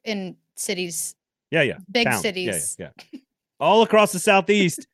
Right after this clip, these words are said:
Speaker 1: <laughs>
Speaker 2: and they'll care about
Speaker 1: Took a
Speaker 2: your
Speaker 1: weird turn.
Speaker 2: they'll cor-, I just, I just love the fact that there's always towns in every state that are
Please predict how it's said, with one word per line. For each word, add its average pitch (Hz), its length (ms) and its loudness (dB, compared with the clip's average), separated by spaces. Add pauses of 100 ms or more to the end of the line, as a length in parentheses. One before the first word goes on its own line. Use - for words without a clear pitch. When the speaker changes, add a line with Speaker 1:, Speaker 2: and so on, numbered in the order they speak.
Speaker 1:
<laughs> - 260 -20
Speaker 2:
and 170 160 -4
they'll 165 140 0
care 185 360 4
about 156 340 4
Speaker 1:
Took 147 80 -2
a - 20 4
Speaker 2:
your 139 220 4
Speaker 1:
weird 208 240 0
turn. 214 240 -6 (220)
Speaker 2:
they'll 139 120 -2
cor-, 139 220 -4 (400)
I 180 120 0
just, 190 220 0
I 147 80 0
just 170 160 0
love 156 180 2
the 156 80 -4
fact 143 180 0
that 135 60 -8
there's 131 160 0
always 147 380 2
towns 131 360 -4
in 110 100 -6
every 110 220 -4
state 95 480 -6 (760)
that 131 240 -2
are 117 500 0